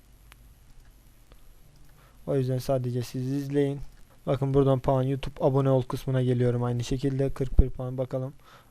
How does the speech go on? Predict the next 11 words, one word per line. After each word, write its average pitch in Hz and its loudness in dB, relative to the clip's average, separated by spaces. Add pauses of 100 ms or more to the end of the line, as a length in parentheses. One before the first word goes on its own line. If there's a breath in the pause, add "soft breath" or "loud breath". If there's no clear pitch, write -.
On 147 0
puan 139 2
veren 135 2
görüyor 156 4
musunuz? 120 0
Bakın 123 -2
ben 131 -4
bunları 127 -2
yapınca 131 -2
abone 135 -4
olduğum 131 -2